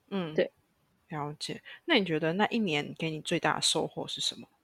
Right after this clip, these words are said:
Speaker 2: 呃，收获最大的是什么？我觉得都有，诶，各个层面都有。
Speaker 1: 嗯。
Speaker 2: 那比方说亚洲学生，你在国外，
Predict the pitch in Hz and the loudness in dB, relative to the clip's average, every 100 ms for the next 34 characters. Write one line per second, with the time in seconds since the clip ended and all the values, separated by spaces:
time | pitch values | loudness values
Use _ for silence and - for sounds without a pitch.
0 | _ - 294 262 233 226 - 330 349 359 | _ 4 4 6 4 4 4 8 10 10
1 | 269 269 311 233 254 202 190 233 214 - | 8 8 6 6 6 4 2 2 0 0
2 | - - - - - 220 - 220 233 254 | -4 -4 -4 -4 6 6 10 10 10 8
3 | - 240 233 220 - - 285 220 214 - | 10 10 10 6 4 2 4 4 4 2
4 | 190 214 196 185 185 185 175 - _ _ | 4 4 4 4 4 4 2 -2 _ _
5 | _ - 214 220 208 196 190 202 196 208 | _ -2 2 4 4 2 4 2 4 0
6 | 208 - - 208 208 208 214 _ - - | 0 -2 2 6 6 4 0 _ -20 -6
7 | - 180 233 247 214 220 220 220 202 175 | 0 4 4 6 4 4 6 6 6 4
8 | 220 208 196 196 190 208 202 | 4 4 4 4 6 8 8